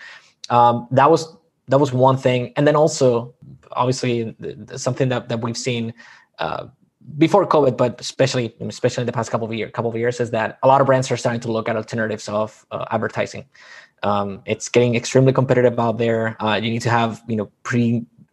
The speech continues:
decent budgets if you want to be able to compete with, uh, with some of the players, um, that are advertising on, on some of the ma-, major platforms. So a lot of brands are starting to look at alternatives.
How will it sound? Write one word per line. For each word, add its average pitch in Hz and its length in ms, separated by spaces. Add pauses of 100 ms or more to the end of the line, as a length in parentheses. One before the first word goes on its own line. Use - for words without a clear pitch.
(160)
decent 135 340
budgets 120 460
if 117 160
you 123 80
want 117 180
to - 60
be 120 60
able 113 100
to 127 100
compete 117 520
with, 117 340
uh, 117 100
with 117 200
some 123 120
of 120 60
the 110 60
players, 120 420 (580)
um, 113 540
that 117 100
are 113 80
advertising 113 500
on, 107 380
on 107 420
some - 160
of 113 60
the 113 60
ma-, 110 360 (140)
major 117 380
platforms. 127 500
So 110 260 (280)
a 123 80
lot 131 160
of 131 60
brands 143 220
are 120 120
starting 123 260
to 123 120
look 117 260
at 113 100
alternatives. 113 640